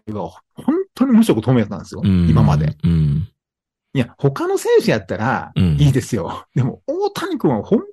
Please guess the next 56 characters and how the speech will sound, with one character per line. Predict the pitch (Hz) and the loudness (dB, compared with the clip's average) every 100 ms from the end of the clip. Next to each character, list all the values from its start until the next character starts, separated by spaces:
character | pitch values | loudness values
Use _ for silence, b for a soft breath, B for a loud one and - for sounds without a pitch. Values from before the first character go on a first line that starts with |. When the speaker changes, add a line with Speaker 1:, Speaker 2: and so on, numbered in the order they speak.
| _ - | _ -4
Speaker 1:
当 | 269 | -2
に | 285 | 0
無 | 277 | 0
色 | 220 110 | 0 0
透 | 110 | 2
明 | 120 | 2
だ | 101 | 0
っ | 85 | -4
た | 101 | -10
ん | 80 | -8
で、 | 104 104 - - | -8 -8 -12 -6
Speaker 2:
う | 90 | 0
ん。 | 78 71 85 | 0 0 -6
Speaker 1:
も | - | -6
う | 170 | -4
最 | - 220 208 | 0 -2 0
初 | 233 220 240 | 0 2 4
の | 240 254 | 4 2
あ | 262 | 0
の、 | 269 269 254 - _ _ _ _ _ _ _ _ _ b b b - | 0 0 0 -4 _ _ _ _ _ _ _ _ _ b b b -4
通 | 262 | 2
訳 | 247 113 101 | 4 4 2
の | 101 85 | -4 -4
そ | 110 | -6
の | 101 85 | -6 -10
最 | - - | -12 -8
初、 | 151 226 _ - | -6 -8 _ -6
い | |
や、 | 110 151 - - - | 0 0 -2 -8 -14
Speaker 2:
う | |
ん。 | |
Speaker 1:
あ | |
の、 | - - | -14 -4
大 | 135 | -2
谷 | 127 120 | 2 2
君 | 107 | 0
が | 85 | -2
ポ | - | -4
チ | - 135 | -4 -4
ッ | |
と | - | -2
肩 | 123 107 | -2 0
代 | 113 | -2
わ | |
り | - | 2
し | |
て | 143 | 0
く | 107 | 0
れ | |
ま | 92 95 | -4 -4
し | |
た | 110 | -6
み | 95 | -6
た | - | -6
い | 147 | -6
な。 | - | -8